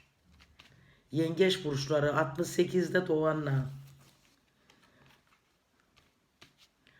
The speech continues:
Arkadaşlar. Yengeç burçları evliliğiniz çok güzel oldu. Altmış sekizde doğanlar. Mükemmel bir hayatın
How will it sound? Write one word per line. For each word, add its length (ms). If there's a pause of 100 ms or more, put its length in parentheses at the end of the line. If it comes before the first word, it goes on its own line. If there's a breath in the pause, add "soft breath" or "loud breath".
(160 soft breath)
Arkadaşlar. 760 (2750 soft breath)
Yengeç 480
burçları 420
evliliğiniz 800
çok 260
güzel 200
oldu. 540
Altmış 300
sekizde 480
doğanlar. 520 (960 loud breath)
Mükemmel 720
bir 300 (200 loud breath)
hayatın 840